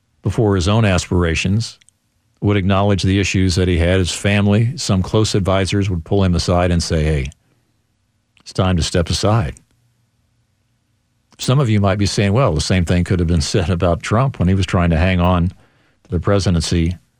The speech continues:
a few years ago, right?" All of that's gonna continue to play out in, uh,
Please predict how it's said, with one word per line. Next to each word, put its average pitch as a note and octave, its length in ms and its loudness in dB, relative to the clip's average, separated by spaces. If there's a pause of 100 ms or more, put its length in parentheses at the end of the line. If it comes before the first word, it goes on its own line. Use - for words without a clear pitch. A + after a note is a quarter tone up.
(1900)
a - 40 -20
few A2+ 140 0
years G#2+ 340 2
ago, D#2 240 -2
right?" D#2+ 400 0 (1080)
All G#2 160 2
of F#2+ 60 2
that's G2+ 220 0
gonna F2+ 220 0
continue G#2 520 0
to D#2+ 100 -2
play E2+ 340 0
out E2 260 -2 (1200)
in, E2 380 2
uh, D2+ 260 2